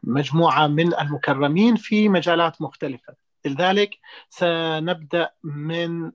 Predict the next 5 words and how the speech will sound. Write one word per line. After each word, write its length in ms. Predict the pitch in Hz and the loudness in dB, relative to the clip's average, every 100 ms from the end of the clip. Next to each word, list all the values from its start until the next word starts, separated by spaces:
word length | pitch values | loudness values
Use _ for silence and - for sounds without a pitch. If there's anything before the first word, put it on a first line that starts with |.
| - | -8
آه، 580 | 139 131 127 123 123 135 - | -8 -8 -10 -10 -10 -8 -2
أحد 260 | 151 156 | -2 -2
المكرمين 760 | 143 139 - 135 135 175 233 269 _ - - _ - | -6 -8 -8 -6 -2 2 2 0 _ -20 -20 _ -2
وننتقل 840 | 131 180 190 185 - 185 175 165 | 2 2 2 -2 0 0 0 -4
من 360 | 147 165 160 | -2 0 0